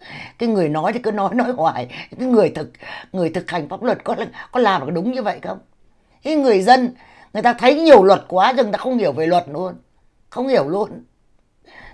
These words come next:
Rồi đến khi họ hiểu được cái luật, họ nói ra, ai nghe? Đấy, người có tiền, họ đi đến á, thì công việc là hạnh thông, everything ok, giải quyết êm thấm. Còn không có tiền để đó,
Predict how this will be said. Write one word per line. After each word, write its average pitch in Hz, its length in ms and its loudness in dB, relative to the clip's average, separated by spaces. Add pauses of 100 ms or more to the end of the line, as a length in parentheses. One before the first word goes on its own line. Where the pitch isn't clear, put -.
Rồi 202 100 -4
đến 240 220 0
khi 269 160 0
họ 180 300 -2 (180)
hiểu 185 240 4
được 143 100 -6
cái 247 100 0
luật, 226 160 2
họ 143 100 -10
nói 175 240 -4
ra, 214 300 -6 (460)
ai 226 160 2
nghe? 220 300 -6 (2500)
Đấy, 269 100 -6
người 262 220 0
có 285 100 2
tiền, 233 480 4 (120)
họ 160 120 -10
đi 220 200 -4
đến 220 240 4
á, 302 240 -2
thì 170 80 -6
công 190 240 -4
việc 170 240 -2
là 123 140 -4
hạnh 117 260 -12
thông, 165 280 -4 (180)
everything 165 440 -8
ok, 139 320 -2 (840)
giải 95 180 -12
quyết 190 340 -6 (180)
êm 143 240 -10
thấm. 123 260 -12 (800)
Còn 135 100 -14
không 175 180 -8
có 180 60 -8
tiền 165 220 -4
để 120 160 -8
đó, - 280 -12